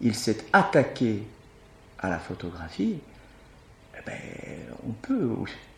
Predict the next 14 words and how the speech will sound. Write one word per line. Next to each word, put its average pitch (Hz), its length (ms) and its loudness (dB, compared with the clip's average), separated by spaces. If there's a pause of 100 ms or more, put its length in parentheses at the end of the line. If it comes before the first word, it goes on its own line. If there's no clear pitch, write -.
(140)
oui, 214 180 4
dire 139 420 2
qu'il 104 140 0
s'est - 380 -2
laissé 117 480 8
prendre 165 540 0 (920)
à 113 100 4
ce, - 300 2 (400)
à 107 140 2
ce 107 380 2
jeu 123 540 4 (320)
à 107 100 4
cette - 800 0 (440)
inclination, 123 1200 6